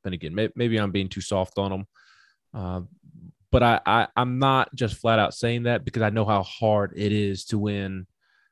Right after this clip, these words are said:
a national championship. This team definitely has the ingredients to do so, but just because you have the ingredients doesn't mean that you're going to go flat out win it all. And again, I, I said this several weeks ago when we first started having this conversation.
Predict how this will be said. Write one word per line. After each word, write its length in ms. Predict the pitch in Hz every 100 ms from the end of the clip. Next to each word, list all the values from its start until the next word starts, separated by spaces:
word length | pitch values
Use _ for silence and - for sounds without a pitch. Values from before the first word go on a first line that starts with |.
| _ -
a 60 |
national 360 | 104 92 90 87
championship. 500 | - 80 - 57 - _ _
This 280 | - 123 135
team 180 | 175 151
definitely 480 | 151 - 143 107 120
has 240 | 117 110
the 140 | 104 95
ingredients 560 | 92 135 127 110 85
to 80 | -
do 160 | 131 180
so, 320 | - 120 113
but 240 | 113 127 - -
just 200 | 123 -
because 260 | - 113
you 80 | 113
have 180 | 110 101
the 140 | 101
ingredients 760 | 95 104 151 135 117 107 - - _
doesn't 260 | 127 110
mean 320 | 113 113 110 101
that 200 | 98 92 _ _
you're 160 | 107 107
going 200 | 110 101
to 60 |
go 200 | 98 104
flat 280 | 92 110 101
out 220 | 98 90 - - _ _
win 200 | 107 101
it 100 | 90
all. 520 | 110 107 101 95 101 _ -
And 500 | 104 101 98 98 87
again, 260 | 127 110 120
I, 120 | 151
I 100 | 175
said 200 | 180 151
this 160 | 120 -
several 240 | 110 95
weeks 220 | 98 101
ago 180 | - 107
when 140 | 101 95
we 100 | 92
first 260 | - 107
started 240 | - 104 98
having 240 | 104 101
this 100 | 98
conversation. 640 | 110 107 101 113 104 110